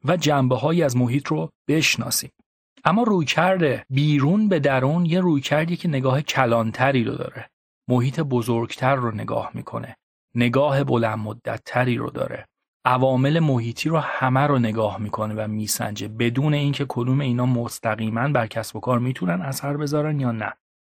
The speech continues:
و بنابراین جریان‌های بزرگتر رو مد نظر قرار می‌ده. اما سوال اینجاست ما کدوم یکی از این محیط‌ها رو باید در اولویت قرار بدیم؟ یا اصلاً بعضیا می‌گن محیط رو رها کن، کسب و کارت رو بچسب و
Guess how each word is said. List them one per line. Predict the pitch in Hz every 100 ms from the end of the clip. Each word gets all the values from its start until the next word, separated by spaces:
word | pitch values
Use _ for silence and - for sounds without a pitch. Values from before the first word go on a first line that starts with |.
| -
و | 127
بنابراین | 131 131 123 123 147
جریان‌های | 165 135 131 120 117 110 143 165
بزرگتر | 127 120 120 113 - 139
رو | 135 104
مد | 110 127 143 160
نظر | 156 117 120 120
قرار | 135 - 113 110 113 117 - _ _ _ -
می‌ده. | 120 131 107 - - _ -
اما | 165
سوال | 185 - 156 160 180
اینجاست | 160 131 151 123 -
ما | 147 165 -
کدوم | 135 131 165
یکی | 180 135 120
از | 113
این | 110
محیط‌ها | 113 98 107 120
رو | 110
باید | 107 107
در | 110 107
اولویت | - 107 101 98 101 101
قرار | - 104 104
بدیم؟ | 110 117 113 _ _ _ _
یا | 143
اصلاً | 143 165
بعضیا | 156 165 170
می‌گن | 180 147 160
محیط | 156 123 147 -
رو | 175
رها | 143 131 165
کن، | - 104 -
کسب | - 117 -
و | 127
کارت | - 185 156
رو | - 107
بچسب | 101 - -
و | -